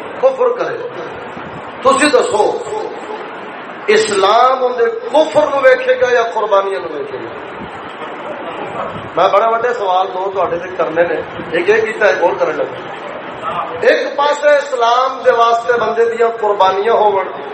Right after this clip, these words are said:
اور ایک پاسے اون دے گناہ ہون۔ کی ہون؟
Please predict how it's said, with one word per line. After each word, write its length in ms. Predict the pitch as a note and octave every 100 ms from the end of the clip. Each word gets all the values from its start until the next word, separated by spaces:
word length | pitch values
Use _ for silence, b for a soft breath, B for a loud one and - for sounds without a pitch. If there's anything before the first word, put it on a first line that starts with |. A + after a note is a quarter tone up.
| - - - - -
اور 120 | F#3+ G3+
ایک 320 | B3+ C#4+ -
پاسے 400 | A#3+ A#3 A#3 A#3+ A#3
اون 200 | G#3+ G#3+
دے 80 | A3 G#3+ -
گناہ 180 | G3 G3+
ہون۔ 320 | G3 E3+ C#3 - - - - - - - - - - - - - - -
کی 120 | G#3
ہون؟ 260 | A3 A3